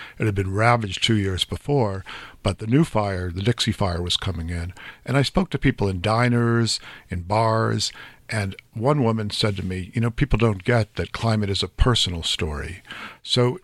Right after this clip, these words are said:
it was a book of traveling to places and kind of being forced into writing the book. I didn't expect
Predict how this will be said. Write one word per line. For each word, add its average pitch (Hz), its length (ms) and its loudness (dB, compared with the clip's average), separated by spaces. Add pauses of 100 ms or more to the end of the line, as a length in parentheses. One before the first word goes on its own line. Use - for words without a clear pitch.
it 139 80 2
was 156 200 2
a 151 260 0
book 139 380 2
of 104 100 -4
traveling 139 640 0
to 101 60 -4
places 117 420 0 (100)
and 120 220 -2 (160)
kind - 160 0
of 226 60 -2
being 143 180 2
forced - 540 0
into 180 180 4
writing 95 360 0
the 87 40 -6
book. 92 340 -6 (240)
I 139 120 2
didn't 147 220 2
expect - 760 0